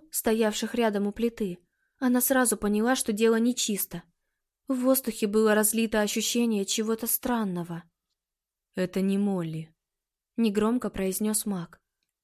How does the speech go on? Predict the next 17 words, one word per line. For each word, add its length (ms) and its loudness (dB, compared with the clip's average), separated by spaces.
Молли 300 6
пронзительно 680 2
хихикнула, 600 -2
не 120 0
поворачиваясь. 920 -4
Она 200 2
стояла 460 4
слегка 380 0
кособоко, 720 0
не 140 0
как 260 4
обычно, 580 -2
и 80 0
смех 380 2
казался 480 0
каким-то 460 0
чужим. 560 -4